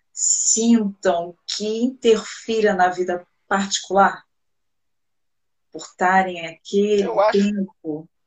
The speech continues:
Speaker 1: fazendo aquelas cenas?
Speaker 2: Não, não. Não, eu consigo, eu consigo separar bem.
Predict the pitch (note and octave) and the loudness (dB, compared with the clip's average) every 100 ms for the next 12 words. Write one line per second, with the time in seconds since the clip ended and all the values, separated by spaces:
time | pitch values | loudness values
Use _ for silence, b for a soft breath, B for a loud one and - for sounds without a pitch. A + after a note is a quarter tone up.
0 | _ - D#3 D#3+ D#3+ D#3 D#3 D#3+ - F#3+ | _ -4 -4 -4 -4 -4 -2 -2 -2 -4
1 | D#3 D3 D3+ - - _ _ _ _ G3+ | -10 -10 -6 -6 -6 _ _ _ _ 2
2 | G3 F#3+ E3 D#3+ - _ _ - _ _ | 2 2 -2 -4 -8 _ _ -20 _ _
3 | _ _ _ _ - G#3 G3 E3+ F3 F3 | _ _ _ _ 2 4 6 2 0 -2
4 | - F3+ F3+ F3 D#3+ E3 D#3+ E3+ - E3+ | -2 -4 -2 -2 -2 -2 -4 -4 -6 -2
5 | F3 E3+ F3 D3+ D3 C#3 | 2 4 4 2 -4 -6